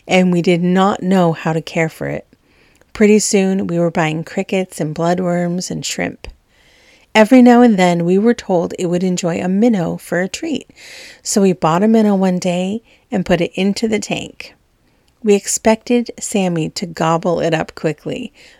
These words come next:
but nothing. The minnow went into hiding, and the turtle seemed completely unfazed. It didn't chase it. It didn't seek it.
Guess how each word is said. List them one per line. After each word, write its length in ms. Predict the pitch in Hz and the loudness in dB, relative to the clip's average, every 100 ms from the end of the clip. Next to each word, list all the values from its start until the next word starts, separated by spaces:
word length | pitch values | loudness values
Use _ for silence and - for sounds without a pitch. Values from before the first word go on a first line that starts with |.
| _ _ - | _ _ -4
but 240 | 160 - _ _ _ | -4 -4 _ _ _
nothing. 880 | 160 156 160 165 160 - 151 - 143 _ _ _ _ _ _ _ _ _ _ _ _ _ | -8 -4 -2 -2 -4 -8 -10 -10 -18 _ _ _ _ _ _ _ _ _ _ _ _ _
The 100 | 180 | 2
minnow 280 | 185 196 202 | 4 6 4
went 160 | 196 | 2
into 220 | 185 180 165 | 0 -2 -6
hiding, 520 | - 175 180 175 156 | -2 0 0 0 -2
and 100 | 151 | -4
the 140 | 151 - - - - | -8 -12 -20 -18 -2
turtle 340 | 226 202 190 | 2 4 2
seemed 380 | - 185 170 - | 0 -2 -4 -6
completely 680 | - 185 - 269 294 262 247 | -6 -6 -6 -2 0 2 2
unfazed. 800 | 240 220 - 185 - - - - - - - | 2 0 -2 -2 -4 -8 -12 -14 -20 -20 -10
It 140 | - 175 | -4 0
didn't 320 | 180 165 175 | 0 0 -2
chase 460 | - 208 220 214 240 | -2 2 2 2 0
it. 260 | 240 - _ - _ | 0 -4 _ -20 _
It 120 | 170 | -8
didn't 360 | - 160 165 165 | -4 -4 -4 -4
seek 420 | - - 220 - | -6 -2 -2 0
it. 400 | 240 254 - - | -4 -4 -10 -14